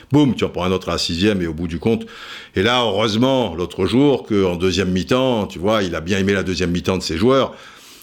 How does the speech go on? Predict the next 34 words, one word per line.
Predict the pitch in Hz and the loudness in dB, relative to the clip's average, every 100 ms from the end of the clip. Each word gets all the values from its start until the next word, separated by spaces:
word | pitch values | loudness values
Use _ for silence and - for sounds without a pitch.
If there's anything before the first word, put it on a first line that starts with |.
| - | -6
euh, | 80 85 82 80 | -2 2 2 2
oui, | 82 151 131 - - - | 4 4 2 -4 -8 0
mais, | 147 147 - - _ _ _ _ _ _ _ _ | 2 0 -6 -20 _ _ _ _ _ _ _ _
mais | 85 87 82 78 | -2 0 0 -2
les | 69 76 | -4 -2
autres, | 104 113 - | -2 -2 -6
quand | 73 | -6
même, | 92 85 | -4 -2
euh, | 73 65 - _ _ - | -4 -8 -12 _ _ -8
relax, | 78 104 127 - - - | -2 0 0 -2 -6 -8
il | - 80 80 | -10 -8 -4
y | 87 | -2
a, | 82 78 | -2 -2
il | 90 | -2
y | |
a, | 92 | 0
il | 98 | 0
y | |
a, | 98 | -2
il | 98 | 0
y | |
a | 107 | 0
la | |
vax. | 127 165 - - - - | 2 0 -2 -10 -12 -4
Mais, | 135 185 160 123 - _ | 2 4 2 0 -10 _
d'un | 107 104 131 | -6 0 2
autre | 185 | 0
côté, | - 143 143 226 240 - _ _ _ _ _ _ _ _ | 0 0 2 0 0 -8 _ _ _ _ _ _ _ _
par | 110 | 0
rapport | 107 113 131 | 0 2 2
à | 107 | 2
la | |
deuxième | 92 104 98 95 | 2 0 2 2
mi-temps, | 110 139 202 226 | 0 0 -2 -4